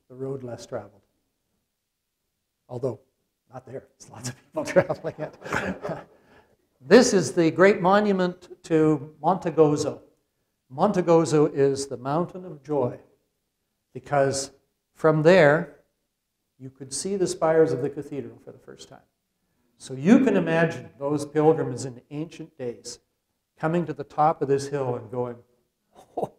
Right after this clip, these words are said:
wow, I made it," or, "I've almost made it." <laughs> Just back from Monte Gozo is another place called Lavacola, which literally means "wash your parts."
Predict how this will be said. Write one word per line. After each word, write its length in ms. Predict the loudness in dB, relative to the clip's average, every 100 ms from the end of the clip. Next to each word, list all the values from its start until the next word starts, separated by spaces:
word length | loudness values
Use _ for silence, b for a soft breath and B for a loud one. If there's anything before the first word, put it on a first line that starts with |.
| _ -20
wow, 320 | -6 -4 -4 B B B B _
I 220 | -6 -4
made 340 | 0 4 8 8
it," 280 | 6 0 -2
or, 160 | 2
"I've 180 | 4 8
almost 460 | 10 10 6 0 -2
made 220 | 2 4
it." 180 | 4 4
<laughs> 1160 | 4 4 4 2 0 0 -2 -6 -4 -6 -6 -16 -16 B B B B -20 B B B
Just 340 | 6 6 6 6
back 380 | 8 6 4
from 200 | 2 4
Monte 300 | 6 6 6
Gozo 360 | 6 8 8 6
is 100 | 2
another 260 | 2 2 0
place 320 | 2 2 2
called 260 | 2 4
Lavacola, 1000 | 6 6 6 4 2 6 8 8 4 -2 -16 _ _ _ _ _ _ _ _ _ _
which 220 | -20 -18 -2
literally 400 | 0 0 -2 -4
means 400 | -6 -6 -8 -12 _ _ _ _ _ -14
"wash 360 | -12 -10 -10
your 120 | -6 -4
parts." 560 | 0 0 0 -8 -10